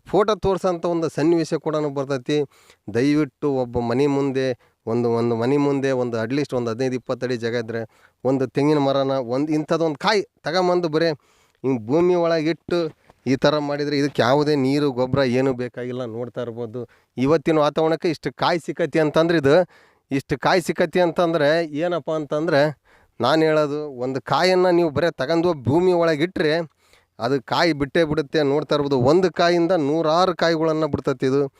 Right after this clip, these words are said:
ಈ ಒಂದು ಫಲ ಕೊಡೋಂಥದ್ದನ್ನ ಯಾವುದೇ ಕಾರಣಕ್ಕೂ ತೆಗಿಬಾರ್ದು ನಮ್ಮ ರೈತರು ಅಂತ ನಾನು ಅವ್ರಿಗೆ ಕೈ ಮುಗಿದು ಬೇಡಿಕೆ ಅಂತಾನೆ. ಯಾಕಂತಂದ್ರೆ ನಾಳೆ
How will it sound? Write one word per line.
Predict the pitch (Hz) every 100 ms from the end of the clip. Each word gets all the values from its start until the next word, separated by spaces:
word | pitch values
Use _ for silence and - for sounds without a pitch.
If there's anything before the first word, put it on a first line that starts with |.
| - - _ -
ಈ | 120 143
ಒಂದು | 139 135
ಫಲ | 123 127 151
ಕೊಡೋಂಥದ್ದನ್ನ | 139 143 143 127 139 135
ಯಾವುದೇ | 131 113 113 147 143
ಕಾರಣಕ್ಕೂ | 147 143 123 151
ತೆಗಿಬಾರ್ದು | 127 131 143 139 135 131
ನಮ್ಮ | 123
ರೈತರು | 113 131 127 131
ಅಂತ | 123 139 127 _ - - - 113
ನಾನು | 123 135
ಅವ್ರಿಗೆ | 131 131 127
ಕೈ | - 147
ಮುಗಿದು | 147 143 139 139 135
ಬೇಡಿಕೆ | 127 127 127
ಅಂತಾನೆ. | 123 123 123 117
ಯಾಕಂತಂದ್ರೆ | 113 120 131 120 131 120 123 120
ನಾಳೆ | 104 123 131 127 123